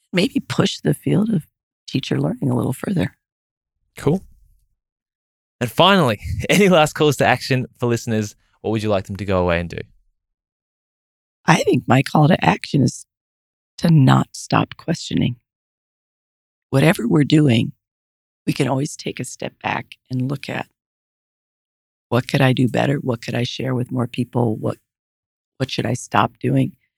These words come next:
Speaker 1: Whether you're a researcher or a teacher or a parent. Um, I think that defines the way I do my work,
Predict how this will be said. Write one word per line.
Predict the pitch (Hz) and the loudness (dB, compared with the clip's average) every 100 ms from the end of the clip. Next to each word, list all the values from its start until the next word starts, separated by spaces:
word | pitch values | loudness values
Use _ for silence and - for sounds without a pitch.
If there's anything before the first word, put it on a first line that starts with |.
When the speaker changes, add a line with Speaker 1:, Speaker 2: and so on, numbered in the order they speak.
| _ _ _ | _ _ _
Speaker 1:
Whether | - 127 | -2 0
you're | 120 117 | 2 0
a | |
researcher | 120 127 - 123 - 139 127 | -2 -4 -6 -6 -4 -4 -4
or | 113 | -4
a | 107 | -6
teacher | - - - - | -8 -12 -10 -10
or | 104 104 | -6 -6
a | |
parent. | - 139 175 117 _ _ _ _ _ _ _ _ _ _ _ | -6 -6 -4 -6 _ _ _ _ _ _ _ _ _ _ _
Um, | 67 - - - _ _ _ _ - | -8 -6 -6 -10 _ _ _ _ -10
I | |
think | - - | -6 -4
that | - - | -4 0
defines | 135 - - - 113 120 131 - | -2 -2 -12 -2 2 2 2 0
the | 127 | -2
way | 127 117 | 0 -2
I | |
do | 123 127 | -2 -2
my | 127 120 | 0 0
work, | 120 147 | 0 -2